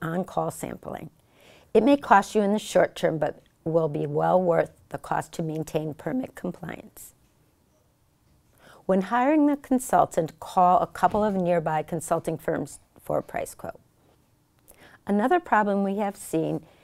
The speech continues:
is sampling for the wrong parameter or forgetting the additional sector-specific sampling. Again, look at Appendix B to guide you in what sampling is required.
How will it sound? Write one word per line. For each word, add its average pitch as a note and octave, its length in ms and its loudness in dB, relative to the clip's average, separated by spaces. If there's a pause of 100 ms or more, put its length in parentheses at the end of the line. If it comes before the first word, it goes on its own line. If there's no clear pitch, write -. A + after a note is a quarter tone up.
(220)
is D3+ 100 -8
sampling F3+ 420 0
for F3 160 -2
the F3 100 2
wrong D#3 280 -2
parameter D3+ 680 -6 (360)
or D#3+ 220 4
forgetting D#3+ 580 -2
the D#3+ 140 -2
additional D#3+ 480 -4
sector-specific - 1160 -6
sampling. - 540 -12 (960)
Again, F3+ 420 0 (320)
look F#3 240 2
at C4+ 140 4
Appendix A#3+ 600 0
B D3+ 340 0 (180)
to - 100 -2
guide E3 340 4
you D3+ 160 0
in D3+ 120 -2
what D3+ 180 -2
sampling E3 440 -6
is E3+ 300 -6
required. - 600 -8